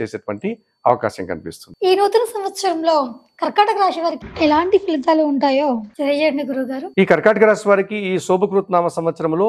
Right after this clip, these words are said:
Speaker 1: అనగా ఇరవై మూడు, ఇరవై నాలుగు ఈ తెలుగు సంవత్సర కాలంలో వీరికి తీర్థయాత్రలు చేయడం, తద్వారా పుణ్య ఫలాన్ని సంపాదించుకోవడం, దైవ దర్శనాలు చేసుకోవడం,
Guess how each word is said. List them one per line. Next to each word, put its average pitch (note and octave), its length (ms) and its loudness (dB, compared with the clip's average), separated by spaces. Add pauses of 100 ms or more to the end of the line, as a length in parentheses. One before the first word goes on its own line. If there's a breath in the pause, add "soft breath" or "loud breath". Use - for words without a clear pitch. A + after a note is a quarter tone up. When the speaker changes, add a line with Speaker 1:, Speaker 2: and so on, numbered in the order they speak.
(100)
Speaker 1:
అనగా E3+ 240 2
ఇరవై E3+ 240 2
మూడు, E3+ 220 0
ఇరవై D#3 260 2
నాలుగు C#3+ 260 -2 (380)
ఈ C#3 100 2 (140)
తెలుగు D#3 280 2
సంవత్సర C#3 280 -2 (100)
కాలంలో B2+ 420 0 (420)
వీరికి D#3 300 2 (500)
తీర్థయాత్రలు F#3 720 4 (100)
చేయడం, D3 240 2 (600)
తద్వారా D3+ 320 4
పుణ్య E3 300 0
ఫలాన్ని D#3 380 2
సంపాదించుకోవడం, C3+ 640 -4 (420)
దైవ D3+ 300 4
దర్శనాలు C#3+ 400 -2
చేసుకోవడం, B2+ 420 -4